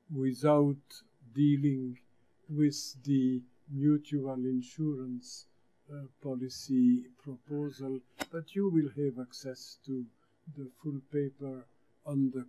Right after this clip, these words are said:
core, uh, uh, site, uh, as soon as the secretary in charge recovers, uh, hopefully soon. So I am asking you,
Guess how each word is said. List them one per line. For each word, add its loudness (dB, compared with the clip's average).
core, 0
uh, -14
uh, -12
site, -2
uh, -10
as -8
soon -6
as -14
the -14
secretary -14
in -12
charge -20
recovers, -12
uh, -14
hopefully 2
soon. 6
So 8
I 12
am 10
asking 10
you, 8